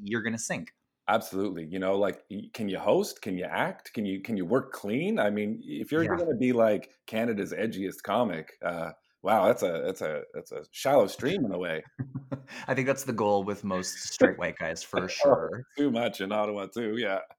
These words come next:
Speaker 2: <laughs>
Speaker 1: But now you're living in Ottawa, but you were living in Toronto. Yeah, you live with your wife now in Ottawa, right?
Speaker 2: That's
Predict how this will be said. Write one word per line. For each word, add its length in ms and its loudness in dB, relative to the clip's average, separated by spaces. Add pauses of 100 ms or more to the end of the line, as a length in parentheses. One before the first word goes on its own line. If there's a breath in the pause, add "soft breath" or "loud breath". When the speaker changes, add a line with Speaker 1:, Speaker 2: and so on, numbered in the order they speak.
(160)
Speaker 2:
<laughs> 800 -4 (420 loud breath)
Speaker 1:
But 160 2
now 380 2
you're 240 2
living 300 0
in 100 2
Ottawa, 380 2
but 140 -2
you 180 -2
were 260 6
living 320 2
in 80 -4
Toronto. 540 -4
Yeah, 140 -4 (100)
you 100 -6
live 140 -2
with 120 -4
your 100 -2
wife 280 2
now 200 -2
in 60 -4
Ottawa, 320 -4
right? 220 -4
Speaker 2:
That's 120 0